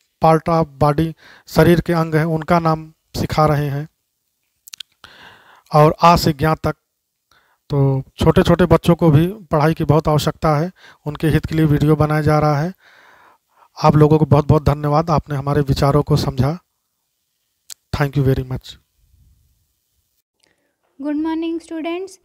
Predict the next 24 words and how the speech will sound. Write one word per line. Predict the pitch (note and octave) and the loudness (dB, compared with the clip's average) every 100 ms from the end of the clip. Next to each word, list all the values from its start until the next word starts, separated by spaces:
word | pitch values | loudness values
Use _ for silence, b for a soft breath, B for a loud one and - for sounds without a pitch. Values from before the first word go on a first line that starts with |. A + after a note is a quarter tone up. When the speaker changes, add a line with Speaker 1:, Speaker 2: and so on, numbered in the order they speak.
| b b b _ | b b b _
Speaker 2:
बेटा, | A#3 C4+ D#4 | -10 -8 -6
आप | D#4 | -8
सभी | D#4 D4+ C4+ | -10 -12 -10
का, | D4+ | -10
जैसे | C#4+ C#4+ C#4 | -10 -10 -10
आपको | D4 C#4 - | -10 -12 -14
पता | C4+ C4 D4 | -16 -12 -10
है | C#4+ | -10
कि | D4 | -10
आपका | C4 - | -12 -12
ट्वेंटी | C4+ B3+ B3+ C#4 | -12 -12 -12 -12
सिक्स | C4+ C4+ - | -14 -16 -14
से | C4+ | -12
एग्जाम | A3+ G#3+ A#3+ C4 | -12 -12 -12 -8
है, | D#4 D#4 | -8 -8
तो | C4+ | -8
आप | A#3+ A#3+ | -10 -10
सभी | - A#3+ C#4 D#4+ F4+ | -14 -10 -8 -8 -10
मन | C4 C4 | -10 -10
लगा | B3 A#3+ A#3+ | -10 -10 -10
के | A#3+ | -12
पढ़ाई | A#3+ A3+ A#3 A3+ B3+ | -14 -14 -12 -10 -10
कीजिए | - D4+ C#4 D#4 E4 G4+ _ _ _ _ - | -10 -10 -8 -10 -10 -12 _ _ _ _ -12
और | A3+ C4+ G4 | -8 -8 -8